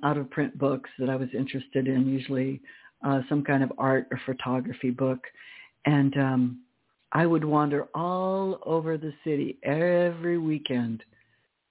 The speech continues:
I just loved trying to find and solve this problem. And, um, I fell on this, I, whole idea, 'cause I think a lot of building a business is how uh,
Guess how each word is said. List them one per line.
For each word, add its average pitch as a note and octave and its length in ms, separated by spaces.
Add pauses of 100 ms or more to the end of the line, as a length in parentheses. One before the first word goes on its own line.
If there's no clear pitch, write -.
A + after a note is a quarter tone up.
(180)
I C#3+ 140
just D3+ 360
loved D#3+ 720 (800)
trying E3 440
to E3 120 (200)
find D3+ 500
and C3+ 220 (120)
solve C#3 320
this B2+ 140 (100)
problem. F#3 720 (500)
And, D#3 460 (100)
um, C#3 480 (360)
I E3+ 280 (140)
fell G#3+ 280
on E3 380
this, D3+ 120 (120)
I, D3 180
whole D#3+ 300
idea, C#3+ 760 (300)
'cause F#3+ 120
I A3+ 80
think C#4 160
a A#3 60
lot F#3 400
of D3 200
building D3+ 360
a C#3 40
business C#3+ 500 (140)
is C#3 260
how D3 340 (720)
uh, C#3 260